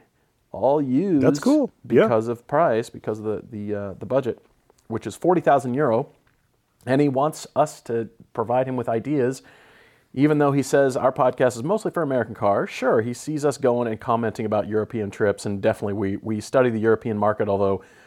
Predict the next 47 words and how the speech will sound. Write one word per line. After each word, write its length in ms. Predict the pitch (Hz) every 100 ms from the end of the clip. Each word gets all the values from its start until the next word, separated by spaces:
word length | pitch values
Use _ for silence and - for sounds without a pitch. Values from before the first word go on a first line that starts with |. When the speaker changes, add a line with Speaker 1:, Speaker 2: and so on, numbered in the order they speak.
| - _ _
Speaker 1:
we 160 | 113 117
don't 300 | 139 123 -
always, 460 | 113 110 107 104 92
Alex, 400 | 107 104 95 113
know 240 | 101 98
what 340 | 98 104 123 -
is 240 | 113 101
currently 400 | - 139 123 110
available. 480 | 104 104 101 101 98
We're, 240 | 98 98 -
we, 300 | 104 98 95 - _ -
when 260 | - 120 120
we 100 | 117
take 240 | 165 143
on 180 | 143 127
debates 420 | 120 101 113 113
from 200 | - 113
people 260 | 123 120 110
around 200 | 107 104
the 40 |
world, 220 | 104 104 104
we 80 |
have 160 | 104 117
to 140 | - 101
really 360 | 104 117 107
kind 180 | - 104
of 100 | 95
dive 280 | 107 110 104
into 160 | 101 104
that 200 | 98 104
market 280 | 104 104
to, 280 | - 101 - -
to 80 | -
understand, 500 | 107 104 - 98 95 - - - -
okay, 240 | 117 139
that 220 | 98 131 -
Speaker 2:
Yeah, 140 | 92
Speaker 1:
new 120 | 147
car 460 | 147 143 143 147 147 135
Speaker 2:
yeah. 20 |
Speaker 1:
that 140 | - 120
I 120 | 143
thought 240 | - 151
was 120 | 131 120
being 200 | 147 123
sold 260 | 202 190
there, 280 | 117 131 147